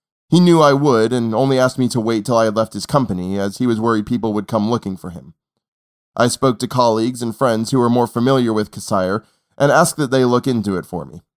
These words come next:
It seems unquestionable that there was a Ciro Orente,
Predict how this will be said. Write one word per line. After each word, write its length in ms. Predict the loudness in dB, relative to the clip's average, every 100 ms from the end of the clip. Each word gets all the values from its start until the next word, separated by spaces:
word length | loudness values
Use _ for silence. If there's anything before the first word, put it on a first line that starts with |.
| _ _ _ _ _ -8
It 140 | -6
seems 320 | -4 -4 -2
unquestionable 760 | 0 0 2 0 0 -2 0 0
that 180 | -2 -2
there 140 | -2
was 420 | 0 2 4 2
a 100 | -2
Ciro 400 | -6 -2 0 0
Orente, 540 | -2 -2 -4 -8 -10